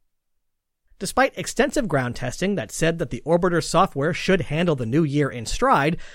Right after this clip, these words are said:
there was a strong desire to ensure that Space Shuttle Discovery and its crew were safely back on the ground, with all the orbiter's computers shut down before the year two thousand rolled over,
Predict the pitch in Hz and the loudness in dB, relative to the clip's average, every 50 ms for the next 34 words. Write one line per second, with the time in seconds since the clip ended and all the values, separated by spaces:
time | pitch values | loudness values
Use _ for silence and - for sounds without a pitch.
0 | - - - 226 269 277 - 302 233 - - - - 156 214 285 294 294 285 277 | -16 -2 0 0 2 2 0 0 2 2 0 0 2 4 4 6 4 4 4 2
1 | 190 147 139 127 131 131 143 151 - 143 123 120 - - - 180 202 190 131 - | 2 2 2 0 2 0 0 0 0 -2 -4 -2 -4 -2 0 2 2 2 0 -2
2 | - - - 160 190 - - 220 220 214 208 214 - - - 247 247 185 160 160 | -4 -4 -2 0 -2 2 2 2 2 2 2 2 0 2 2 2 2 2 2 2
3 | 165 123 - 110 120 123 123 117 - - - - 285 262 240 240 - - - - | 2 0 -2 -4 -6 -4 -4 -6 -8 -8 -2 0 2 4 4 2 0 -2 -8 -18
4 | - - - 285 254 - - 143 165 165 - 190 190 160 - 123 120 120 - 120 | -16 -4 -2 0 0 0 0 0 -2 0 2 0 0 0 0 -2 -4 -4 -6 -6
5 | 117 113 135 208 233 233 220 208 208 196 175 - - - _ - 120 - - - | -6 -6 -2 2 2 4 6 4 4 2 0 -6 -14 -18 _ -8 -8 -6 -4 -2
6 | 135 160 208 220 220 233 - 196 185 180 190 185 175 170 - - 175 - - 269 | 2 4 4 4 4 2 2 2 4 4 4 4 2 2 0 -4 -6 -2 0 2
7 | 220 190 165 - - - - - - - 139 135 131 127 131 160 - - - 143 | 2 2 2 0 0 0 -2 -2 0 -2 0 0 0 0 -2 -6 -8 -4 -4 -4
8 | - - 143 139 147 147 175 165 127 120 120 120 120 - - 147 - - - 113 | -2 0 0 2 2 2 0 -2 -4 -4 -4 -4 -4 -4 -2 -4 -4 -2 -2 -4
9 | 107 113 - 131 117 113 107 110 107 110 - - 226 247 214 123 - - - | -4 -4 -4 -4 -6 -6 -6 -6 -6 -6 -4 4 6 6 6 6 4 -12 -14